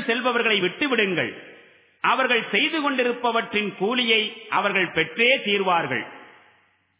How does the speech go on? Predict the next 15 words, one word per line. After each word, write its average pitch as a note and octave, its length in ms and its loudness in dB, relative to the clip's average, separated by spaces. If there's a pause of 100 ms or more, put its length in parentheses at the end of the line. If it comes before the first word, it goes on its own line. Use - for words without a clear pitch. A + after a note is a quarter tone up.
(240)
நாம் G#3+ 380 0
படைத்த C4 460 2
மக்களில் G#3 600 0 (200)
ஒரு A#3 280 2
பிரிவினர் A#3+ 680 0 (140)
இப்படியும் C4+ 500 0
இருக்கிறார்கள். E3+ 580 0 (840)
அவர்கள் A3+ 320 2
முற்றிலும் A#3 720 -2
சத்தியத்திற்கேற்பவே B3+ 1120 0 (120)
வழிகாட்டுகிறார்கள். G#3 920 0 (720)
மேலும் A#3 340 2 (360)
சத்தியத்திற்கேற்பவே B3 1080 0 (140)
நீதி C4+ 260 0
வழங்குகிறார்கள். F3+ 760 0